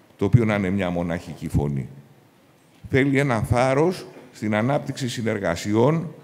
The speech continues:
οι οποίες θα δώσουν μια αυριανή ευρωπαϊκή, δημοκρατική, μεταρρυθμιστική κυβέρνηση. Και αυτός δεν είναι δρόμος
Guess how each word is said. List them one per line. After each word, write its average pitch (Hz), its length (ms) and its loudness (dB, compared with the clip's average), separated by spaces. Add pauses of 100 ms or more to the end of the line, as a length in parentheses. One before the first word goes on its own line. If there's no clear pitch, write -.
(160)
οι 107 120 0
οποίες 113 300 2
θα 101 160 -2
δώσουν 127 420 0
μια 120 480 -2
αυριανή 98 680 -2
ευρωπαϊκή, 113 880 -2 (180)
δημοκρατική, 95 880 -4 (120)
μεταρρυθμιστική 92 800 -4
κυβέρνηση. 71 800 -2 (380)
Και 107 100 0
αυτός 113 440 6 (320)
δεν 117 200 4
είναι 117 200 4
δρόμος 98 540 -2